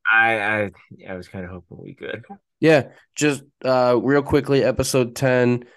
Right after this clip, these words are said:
Speaker 2: uh, they get their ship back and they leave the planet. They're pissed at Sid. Um, we meet a new character who sounds like Ezra.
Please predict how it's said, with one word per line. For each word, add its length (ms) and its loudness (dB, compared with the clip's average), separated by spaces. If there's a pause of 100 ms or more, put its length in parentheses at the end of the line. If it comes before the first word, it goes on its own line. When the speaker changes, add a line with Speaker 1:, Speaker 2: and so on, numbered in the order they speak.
(300)
Speaker 2:
uh, 340 2
they 140 0
get 120 0
their 120 0
ship 260 -2
back 480 0
and 320 -2
they 60 -4
leave 180 0
the 80 -6
planet. 640 0 (200)
They're 120 -4
pissed 400 -4
at 120 -4
Sid. 500 -4 (560)
Um, 920 0
we 120 0
meet 180 4
a 80 4
new 140 4
character 420 -2
who 160 0
sounds 340 0
like 160 -4
Ezra. 640 0